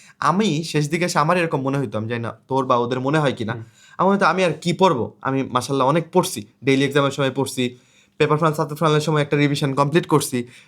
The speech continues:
Speaker 1: মডেল টেস্টের সময় এসে আমার মনে হতো আমি আর কি পড়বো?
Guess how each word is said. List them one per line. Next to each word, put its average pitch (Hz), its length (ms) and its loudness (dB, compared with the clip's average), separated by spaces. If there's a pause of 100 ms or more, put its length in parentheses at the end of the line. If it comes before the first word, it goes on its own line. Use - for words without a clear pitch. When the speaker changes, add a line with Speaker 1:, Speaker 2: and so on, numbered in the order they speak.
(140)
Speaker 1:
মডেল 156 220 4
টেস্টের 202 260 2
সময় 202 260 2
এসে 196 160 2
আমার 160 160 2
মনে 165 160 0
হতো 160 260 0
আমি 175 240 2
আর 160 120 2 (140)
কি 160 100 -4
পড়বো? 107 280 -2